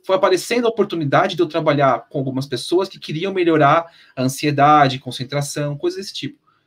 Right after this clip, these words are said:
E as coisas foram acontecendo. Foi muito interessante porque eu acho que foi, conforme você foi movimentando o assunto, foi melhorando, né? E aí, você me pergunta sobre o trabalho especificamente sobre a hipnoterapia, né? Ah, a hipnoterapia,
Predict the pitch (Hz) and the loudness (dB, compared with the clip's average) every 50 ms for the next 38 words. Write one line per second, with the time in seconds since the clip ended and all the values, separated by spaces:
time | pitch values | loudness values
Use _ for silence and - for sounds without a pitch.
0 | _ _ _ _ - 175 208 208 208 - 226 226 220 - - 220 220 233 220 240 | _ _ _ _ -6 0 0 0 0 0 -4 -4 -4 -4 -2 -2 0 0 0 -2
1 | 233 226 254 240 - 226 185 165 147 170 175 196 208 - 214 196 185 185 - 220 | -2 -4 -4 -8 -6 -6 -6 -6 -6 -6 -8 -10 -8 -6 -4 -4 -4 -2 -4 -6
2 | 214 - - 202 208 - 202 175 170 131 131 151 170 196 - - - - 196 185 | -6 -4 -8 -8 -2 4 6 6 6 6 4 2 2 2 0 -6 -6 -6 -6 -6
3 | 180 - 208 208 208 - - 202 190 185 170 185 180 175 165 156 147 - 190 214 | -2 -2 -2 -2 -2 -2 -4 -2 0 0 -2 -2 -2 -4 -4 -6 -4 0 2 2
4 | 214 196 151 135 120 110 110 - _ _ - 127 123 123 135 - - 196 233 233 | 4 4 4 4 4 2 0 -4 _ _ 0 2 2 2 2 0 -4 -4 -4 -4
5 | 214 208 - 214 208 208 208 220 220 170 127 117 110 110 - _ _ _ _ _ | -6 -8 -6 -4 -2 -2 0 0 0 0 0 -2 -4 -8 -14 _ _ _ _ _
6 | _ _ _ _ - 113 110 113 - - _ _ _ _ _ _ _ _ - 139 | _ _ _ _ -10 -10 -10 -10 -10 -16 _ _ _ _ _ _ _ _ -4 2
7 | 147 165 175 190 220 247 254 - _ _ _ _ _ _ _ _ _ _ _ _ | 2 4 4 4 2 2 -2 -8 _ _ _ _ _ _ _ _ _ _ _ _
8 | _ _ _ - 143 - 165 156 147 165 151 175 - 170 151 180 175 175 170 151 | _ _ _ -12 -8 -4 -4 0 0 2 2 2 2 2 2 2 4 4 4 4
9 | 165 156 151 160 170 156 170 165 147 - - 160 156 165 156 - 180 160 165 170 | 4 4 6 6 4 4 0 -4 -4 -2 -2 -2 0 0 -2 -2 -2 0 0 0
10 | 170 196 196 185 - 180 175 175 175 - 139 113 107 104 101 101 113 135 - _ | -2 -2 -6 -4 -4 -4 -6 -6 -6 -6 -6 -4 -4 -4 -4 -4 -6 -8 -10 _
11 | _ _ _ _ _ _ _ - 117 120 120 123 127 165 - 262 262 - 262 196 | _ _ _ _ _ _ _ -4 0 2 4 4 4 4 2 2 2 2 4 2
12 | 147 - - 170 175 160 110 104 - | 2 2 0 2 2 2 2 0 -4